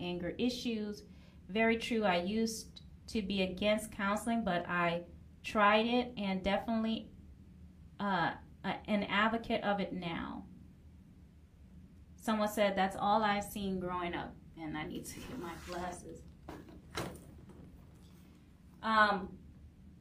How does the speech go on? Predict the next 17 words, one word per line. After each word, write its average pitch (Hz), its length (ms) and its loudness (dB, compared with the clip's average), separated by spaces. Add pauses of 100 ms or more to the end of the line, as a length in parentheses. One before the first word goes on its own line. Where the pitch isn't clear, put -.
(1160)
so 247 440 8
feeling 302 500 6
intimidated, 233 1000 6 (180)
that's 240 260 6
a 214 60 6
big 214 460 -2
thing. 156 400 -2 (1160)
Because 269 340 4
if 254 140 6
you 370 100 6
have 359 220 10
somebody 269 760 8 (360)
beating 302 560 6
you 254 220 4
down 185 720 4 (440)
throughout 233 440 10
childhood, 214 720 8